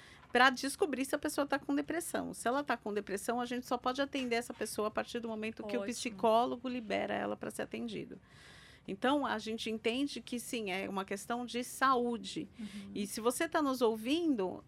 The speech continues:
Speaker 1: quais são os sintomas principais de que a pessoa está com depressão?
Speaker 2: Interessante você falar desse teste, né? É tipo um teste, né, que vocês fazem, né?
Speaker 1: Sim.
Speaker 2: Porque nós também temos dentro da psicologia uma avaliação psicológica. Ótimo que vocês têm, né, no meio dos coaches,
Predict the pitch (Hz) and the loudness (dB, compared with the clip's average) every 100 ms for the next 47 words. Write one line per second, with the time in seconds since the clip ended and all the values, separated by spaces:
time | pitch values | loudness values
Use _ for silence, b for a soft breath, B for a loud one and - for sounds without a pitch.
0 | - - 440 494 381 320 311 285 269 214 | -8 4 6 6 2 2 4 6 8 8
1 | 180 208 240 254 - 208 214 202 226 254 | 4 0 2 2 0 4 6 8 6 0
2 | - 233 247 - 247 233 226 226 - 214 | -4 -2 -2 0 4 6 6 2 4 2
3 | 208 - 214 - 202 196 196 - - - | 2 2 0 0 -4 -2 -2 -2 -6 -8
4 | b b b 240 233 254 254 262 320 359 | b b b -8 0 2 2 0 -4 -6
5 | - 262 214 202 185 208 247 - 226 220 | -2 0 0 -2 -2 -2 -2 -4 -6 -4
6 | 226 311 240 208 - - - 494 349 415 | -4 -4 -8 -8 -10 -10 -8 -6 -4 -4
7 | - 359 247 247 226 - 226 440 359 330 | -4 -8 -6 -8 -6 -2 0 0 -2 -6
8 | 494 233 196 170 247 247 - 311 247 254 | 2 2 2 0 0 0 0 0 2 0
9 | 554 339 247 233 208 214 226 220 - 226 | 0 -2 0 -2 -4 -4 -4 -8 -6 -4
10 | 208 202 247 262 269 269 262 269 254 262 | -2 0 0 0 2 2 2 2 -4 -2
11 | - 320 294 233 - - 254 440 359 302 | 4 8 8 8 4 4 4 4 -4 -4
12 | 233 233 226 - 214 208 - 202 196 196 | -4 -2 -6 -4 -4 -4 -4 -2 -2 -4
13 | 202 208 196 202 - 226 196 190 - | -4 -4 -4 -6 -4 -2 0 -2 -8